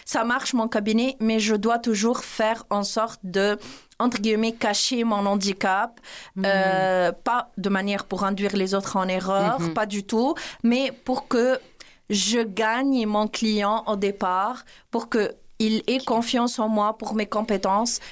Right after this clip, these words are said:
Speaker 1: parce que j'ai découvert que les gens, ils ont tendance à confondre entre,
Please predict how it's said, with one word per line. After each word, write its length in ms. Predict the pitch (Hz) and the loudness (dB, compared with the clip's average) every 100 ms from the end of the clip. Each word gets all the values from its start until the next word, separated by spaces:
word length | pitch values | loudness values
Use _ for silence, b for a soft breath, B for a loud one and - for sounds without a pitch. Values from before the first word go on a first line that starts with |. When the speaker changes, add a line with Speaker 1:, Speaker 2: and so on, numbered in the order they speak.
| B | B
Speaker 1:
parce 160 | 202 | -2
que 80 | 226 | 0
j'ai 140 | 202 214 | 0 0
découvert 440 | 233 277 254 262 | 0 2 2 0
que 100 | 262 | 2
les 140 | 233 | 2
gens, 220 | 220 226 240 | 2 2 0
ils 120 | 220 220 | 0 0
ont 80 | 220 | 0
tendance 480 | 202 202 220 233 - | 0 2 2 0 -2
à 260 | 196 196 - - - _ _ _ - - | -2 -2 -4 -16 -20 _ _ _ -16 -6
confondre 640 | 220 202 208 196 226 214 - | -2 0 2 2 0 -4 -2
entre, 320 | 208 226 - | 0 0 -4